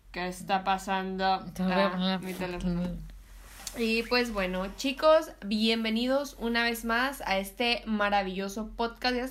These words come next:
Speaker 1: ya saben que yo soy Valentina.
Speaker 2: Y yo que yo soy Ivana.
Speaker 1: Y esto es Otra Perspectiva. Bienvenidos de vuelta a los que siempre están aquí, a los que siempre nos escuchan y a los que no, pues bienvenidos. Gracias por escucharnos, por darte la oportunidad de escuchar este bello podcast. Nosotras,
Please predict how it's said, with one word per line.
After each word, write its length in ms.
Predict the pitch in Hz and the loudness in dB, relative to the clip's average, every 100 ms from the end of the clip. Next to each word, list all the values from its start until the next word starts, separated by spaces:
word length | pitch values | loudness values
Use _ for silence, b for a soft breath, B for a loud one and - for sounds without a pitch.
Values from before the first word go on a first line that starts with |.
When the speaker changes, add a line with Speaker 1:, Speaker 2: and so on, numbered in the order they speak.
| - | -6
Speaker 1:
ya 180 | 190 | -6
saben 200 | 202 196 | -4 -4
que 80 | 196 | -4
yo 60 | 190 | -6
soy 160 | 196 190 | -4 -2
Valentina. 720 | 190 185 180 277 320 302 220 | -2 -2 -4 -2 2 4 4
Speaker 2:
Y 60 | 214 | 2
yo 180 | 190 190 | 0 -2
que 160 | 196 | -2
yo 120 | 190 | -2
soy 160 | 190 208 | -2 -4
Ivana. 440 | 202 196 190 202 | -2 -2 -2 -2
Speaker 1:
Y 100 | 226 | 0
esto 200 | 226 233 | 0 0
es 80 | 247 | -4
Otra 300 | 247 247 254 | -2 -2 -2
Perspectiva. 840 | 254 254 - 214 214 262 262 269 269 | -2 -6 -4 -4 -2 2 4 6 6
Bienvenidos 640 | 254 233 220 220 226 240 | 2 0 0 0 0 -2
de 120 | 226 | -2
vuelta 520 | 214 214 220 233 233 | -2 -2 0 4 4
a 40 | 226 | 4
los 180 | 220 214 | 0 -4
que 140 | 220 | -6
siempre 300 | 214 220 220 | -4 -4 -4
están 180 | 226 226 | -4 -4
aquí, 320 | 220 220 262 | -4 0 2
a 60 | 262 | 2
los 120 | 233 | 0
que 100 | 220 | -4
siempre 240 | 220 220 233 | -2 -2 -2
nos 160 | 226 | -4
escuchan 600 | 202 - 269 277 294 294 | -8 -8 -6 -2 0 0
y 160 | 277 262 | 0 0
a 100 | 254 | 0
los 200 | 247 247 | -2 -4
que 120 | 254 | -2
no, 280 | 254 277 277 | 0 0 -2
pues 360 | 285 277 269 233 | 0 2 2 0
bienvenidos. 640 | 247 254 262 330 349 - | -2 0 0 -2 -4 -6
Gracias 400 | 254 214 214 240 | -4 0 0 -2
por 160 | - 226 | -4 -6
escucharnos, 500 | 220 208 220 233 247 | -4 -4 -4 -2 -4
por 360 | - 196 185 190 | -4 -4 -4 -2
darte 300 | 196 202 226 | -2 -2 -4
la 60 | |
oportunidad 600 | 214 214 220 190 185 185 | -4 -8 -6 -4 -2 -2
de 240 | 185 208 202 | -2 -2 -2
escuchar 400 | 196 202 190 185 | -4 -8 -6 -6
este 220 | 190 202 | -6 -6
bello 320 | 196 196 196 | -4 -4 -6
podcast. 460 | - 269 262 285 294 | -2 -2 0 0 0
Nosotras, 520 | 233 220 220 247 247 | -2 -4 -2 0 0